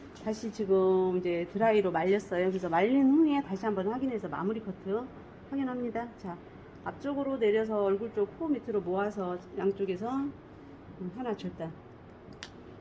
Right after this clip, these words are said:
음, 근데 이제 자를 때, 아, 여기하고 진짜 한 방에 맞춰야지 하면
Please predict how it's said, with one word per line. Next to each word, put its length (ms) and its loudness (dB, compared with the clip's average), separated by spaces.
음, 360 -6
근데 320 2
이제 180 0
자를 400 -2
때, 480 -2
아, 380 -6
여기하고 500 -2
진짜 240 -8
한 100 -6
방에 240 -2
맞춰야지 460 -8
하면 480 -4